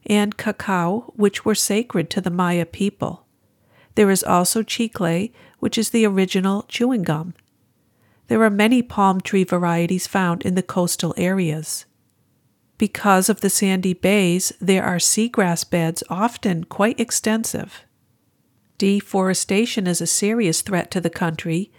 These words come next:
but much of the native forest remains. Numerous areas are protected by the National Parks System Act of nineteen eighty-one, and work is ongoing to promote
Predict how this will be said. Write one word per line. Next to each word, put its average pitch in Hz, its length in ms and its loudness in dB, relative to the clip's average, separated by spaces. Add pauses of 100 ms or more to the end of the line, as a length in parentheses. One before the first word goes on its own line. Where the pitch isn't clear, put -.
(220)
but 214 160 4
much 220 280 2
of 262 120 -2
the 226 100 2
native 208 360 2
forest 208 680 -4
remains. 190 720 -4 (460)
Numerous 220 600 4
areas 185 420 0
are 180 80 0
protected 175 760 -4 (180)
by 185 200 2
the 180 120 0
National 180 500 0
Parks - 460 -4
System 170 480 -2
Act 170 340 -2
of 175 80 0
nineteen 180 500 0
eighty-one, 175 680 2 (420)
and 190 260 2
work 202 320 2
is 190 120 0
ongoing 185 640 2
to - 100 -6
promote 180 560 0